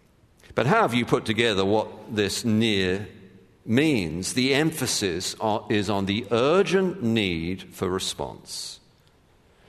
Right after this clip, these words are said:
This is a time-limited opportunity. Or as our friends in Mission Impossible might put it, "This message will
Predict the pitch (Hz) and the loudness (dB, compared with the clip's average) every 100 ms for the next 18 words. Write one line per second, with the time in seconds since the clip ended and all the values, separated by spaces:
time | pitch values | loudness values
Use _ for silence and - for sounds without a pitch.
0 | _ 117 107 98 85 82 - - 131 131 | _ -4 -2 -2 -4 -6 -10 -4 0 2
1 | 131 131 131 127 - - - - 98 101 | 2 0 -2 -6 -14 -20 -14 -2 0 0
2 | 98 - 95 90 - - - - 90 90 | -2 -2 -2 -4 -10 -20 -16 -6 -4 -4
3 | - 82 73 - - 76 - _ _ _ | -6 -6 -8 -12 -16 -18 -20 _ _ _
4 | _ _ _ _ _ - 87 82 90 90 | _ _ _ _ _ -4 -2 0 0 -2
5 | - 104 98 95 95 92 101 98 98 95 | 0 0 2 0 0 0 2 0 0 -2
6 | 87 113 - - 101 98 101 101 113 107 | 0 -2 -2 -2 0 2 0 -2 0 0
7 | 120 101 104 - 104 110 - 107 104 104 | 0 0 -2 0 -2 -2 -2 -4 -2 0
8 | 104 | 0